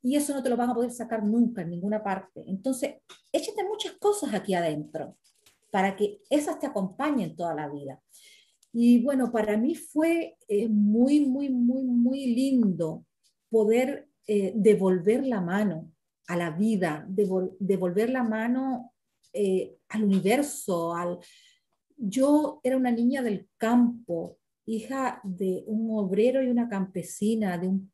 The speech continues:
pueblo, de provincia, de... y yo pude estudiar, pude salir al mundo, conocer, vivir, entender las cosas, y entonces yo me siento en la obligación moral conmigo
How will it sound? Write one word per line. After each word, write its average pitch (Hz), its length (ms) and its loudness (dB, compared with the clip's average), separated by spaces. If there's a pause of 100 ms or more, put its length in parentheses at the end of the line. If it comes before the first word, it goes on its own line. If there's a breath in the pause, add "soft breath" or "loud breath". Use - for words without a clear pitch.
pueblo, 202 800 2
de 185 240 0
provincia, 190 1120 0 (120)
de... 185 260 -6 (800 soft breath)
y 196 140 0
yo 240 220 0
pude 285 280 0
estudiar, 220 760 -2
pude 240 180 2
salir 214 300 -2
al 196 120 0
mundo, 208 560 2
conocer, 190 640 -2
vivir, 185 600 -4 (140)
entender 196 800 0
las 262 220 -6
cosas, 269 420 -6
y 208 180 -4
entonces 208 320 -4
yo 254 100 -2 (120)
me 220 280 -2
siento 254 360 -4
en 262 120 -2
la 220 100 -2
obligación 214 920 -2 (160)
moral 208 640 4
conmigo 190 840 0